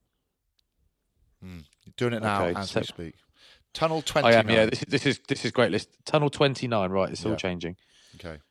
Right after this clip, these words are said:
Speaker 2: Tunnel, and it's on B B C Sounds. Are you
Speaker 1: B-,
Speaker 2: sure?
Speaker 1: yeah, I'm pretty sure. Pretty sure. Episode one, Tunnel twenty-nine, The Escape.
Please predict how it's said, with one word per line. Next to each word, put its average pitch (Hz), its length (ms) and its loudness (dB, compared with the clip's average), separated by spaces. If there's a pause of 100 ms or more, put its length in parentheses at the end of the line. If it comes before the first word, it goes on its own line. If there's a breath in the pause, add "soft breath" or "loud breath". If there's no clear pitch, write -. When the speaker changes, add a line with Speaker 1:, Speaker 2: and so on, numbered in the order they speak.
(180)
Speaker 2:
Tunnel, 139 340 0
and 139 120 2
it's 135 100 2
on 143 80 0
B 151 100 6
B 143 80 0
C 156 140 -2
Sounds. 101 400 0
Are 117 40 -2
you 143 100 -2
Speaker 1:
B-, 151 40 0
Speaker 2:
sure? 98 340 0
Speaker 1:
yeah, 214 280 -4
I'm 165 80 -10
pretty - 200 -12
sure. 151 260 -10 (320)
Pretty 180 400 -6
sure. 165 400 -6
Episode 151 400 -4
one, 147 220 -2
Tunnel 139 220 -6
twenty-nine, 135 460 -6
The 98 80 -4
Escape. - 580 -6